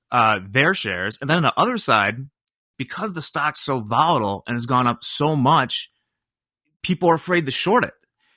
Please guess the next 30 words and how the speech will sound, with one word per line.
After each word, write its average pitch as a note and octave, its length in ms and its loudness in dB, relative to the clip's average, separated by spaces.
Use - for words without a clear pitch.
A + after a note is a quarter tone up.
And C#3+ 120 2
there's F3 100 2
been E3 160 2
so F3 260 2
many F#3+ 200 4
squeezes E3 500 2
along B2+ 300 2
the A2+ 80 0
way. E3+ 360 2
I A2+ 60 -4
think F3+ 260 -4
last C#3 640 0
time D3 600 0
there B2+ 100 2
was B2 140 2
a A#2+ 60 0
big, C3 300 4
you G2+ 560 -6
know, A#2 140 2
short B2+ 240 0
squeeze D3 260 0
or C3 60 0
something, B2 360 -2
there A#2 100 2
was, A2+ 80 -2
like, A2 140 -2
forty-five. B2+ 680 0
This C3+ 140 -8
was, C3 120 -6
like, A2 140 -2